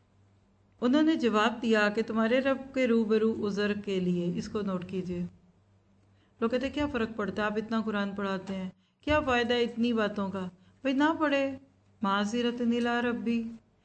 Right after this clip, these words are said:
कल अल्लाह को कह देंगे, "अल्लाह, हम जहालत फैलाने वालों में नहीं, इल्म फैलाने वालों में थे।" हम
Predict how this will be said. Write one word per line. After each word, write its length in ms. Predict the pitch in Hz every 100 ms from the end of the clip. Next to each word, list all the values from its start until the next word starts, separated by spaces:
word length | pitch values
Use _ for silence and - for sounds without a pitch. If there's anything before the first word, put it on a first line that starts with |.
| _ _
कल 140 | 240 240
अल्लाह 200 | 233 247
को 160 | 247 247
कह 200 | 240 240
देंगे, 320 | 240 233 233 226
"अल्लाह, 300 | 220 226 233
हम 120 | 226
जहालत 380 | 226 220 220 220
फैलाने 400 | 226 208 208 214
वालों 280 | 214 214 214
में 120 | 214
नहीं, 140 | 220
इल्म 160 | 220 220
फैलाने 360 | 226 214 214 220
वालों 240 | 214 214
में 180 | 214 208
थे।" 180 | 208 208 - _ _ _ _ _
हम 400 | - 240 262 262